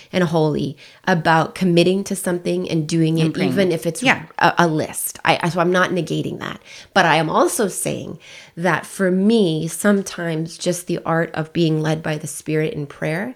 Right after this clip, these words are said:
Speaker 2: Mm-hmm.
Speaker 1: for me, bec-, I think maybe my person, I'm a list person, but that has been really, um,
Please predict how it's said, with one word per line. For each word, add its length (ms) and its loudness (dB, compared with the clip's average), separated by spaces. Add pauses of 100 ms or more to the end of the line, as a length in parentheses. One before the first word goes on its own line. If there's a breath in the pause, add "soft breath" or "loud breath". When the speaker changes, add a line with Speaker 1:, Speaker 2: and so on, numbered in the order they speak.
(120)
Speaker 2:
Mm-hmm. 320 -4
Speaker 1:
for 140 4
me, 600 2
bec-, 220 -4
I 80 0
think 180 -10
maybe 220 -2
my 100 -6
person, 340 -10
I'm 200 2
a 60 2
list 380 2
person, 520 -6 (380 loud breath)
but 440 2 (460)
that 440 4
has 200 -4
been 260 -2
really, 500 -4
um, 480 -10